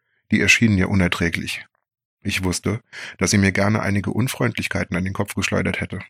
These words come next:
Aber sie hatte große Angst vor möglichen Reaktionen meinerseits, und so riss sie sich schweren Herzens zusammen. Ich stand immer noch hinter ihr.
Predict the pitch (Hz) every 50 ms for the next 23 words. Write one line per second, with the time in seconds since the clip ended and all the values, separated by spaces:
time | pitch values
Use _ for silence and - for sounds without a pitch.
0 | _ _ _ _ _ _ _ _ - - - 98 95 95 101 95 98 92 98 95
1 | 107 107 110 110 - - - 104 104 - - - 104 101 104 107 104 - 107 -
2 | 110 104 101 98 98 95 - - 107 101 98 92 90 90 92 92 92 - 92 92
3 | 120 135 - - - _ _ _ _ _ - - - - - 107 98 101 107 101
4 | 110 120 - - 117 113 110 - - - 113 127 151 156 - - - - - -
5 | - 95 - - - 123 110 117 95 92 85 92 - - _ _ _ _ _ _
6 | _ _ _ _ _ _ _ _ - - - - - 92 92 87 92 92 90 90
7 | 95 95 - 110 104 95 92 92 - 90 92 92 92